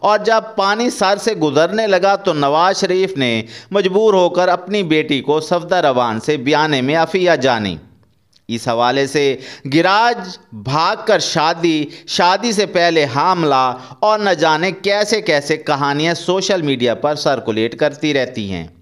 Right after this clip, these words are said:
खुद कैप्टन सफदर का कहना है कि जब मैं नवाज शरीफ का एडीसी हुआ करता था,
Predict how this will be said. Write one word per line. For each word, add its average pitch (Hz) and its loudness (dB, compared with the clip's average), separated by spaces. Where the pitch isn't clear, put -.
खुद 127 -2
कैप्टन 127 -2
सफदर 127 -2
का 127 0
कहना 147 0
है 156 0
कि 202 2
जब 208 2
मैं 240 0
नवाज 190 2
शरीफ 233 0
का 214 2
एडीसी 202 0
हुआ 180 2
करता 185 0
था, 123 0